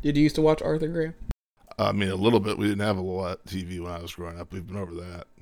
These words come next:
Speaker 1: Yeah, but this is like P B S. This is like learning for children.
Speaker 2: Yes.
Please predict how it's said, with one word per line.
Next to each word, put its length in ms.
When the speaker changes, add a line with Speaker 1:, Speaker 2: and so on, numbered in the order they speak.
Speaker 1:
Yeah, 220
but 160
this 140
is 80
like 160
P 160
B 160
S. 80
This 160
is 80
like 160
learning 640
for 240
children. 460
Speaker 2:
Yes. 160